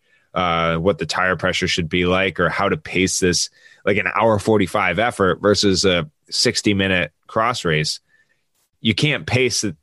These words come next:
those two the same. Um, so it's, I, I think it's, I mean, it, that's also a life discussion, but always putting yourself in uncomfortable situations and kind of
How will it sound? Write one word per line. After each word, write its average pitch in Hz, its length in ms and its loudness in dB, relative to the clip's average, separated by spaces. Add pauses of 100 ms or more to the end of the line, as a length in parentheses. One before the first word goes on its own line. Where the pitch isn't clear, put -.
(140)
those 110 320 2
two 107 180 2
the 87 100 2
same. 95 480 -2 (640)
Um, 98 540 0 (240)
so 165 140 2
it's, 127 200 2 (560)
I, 131 200 4
I 117 120 2
think 123 160 2
it's, - 340 -2 (220)
I 120 40 -10
mean, 110 120 0
it, 92 300 2
that's 110 200 2
also 107 340 4
a 92 40 6
life 107 280 2
discussion, 90 500 -2
but 92 120 2
always 110 280 4
putting 104 260 0
yourself 95 420 0
in 98 80 0
uncomfortable 92 540 -2
situations 90 720 0
and 87 120 -6
kind 92 200 -2
of 85 160 -2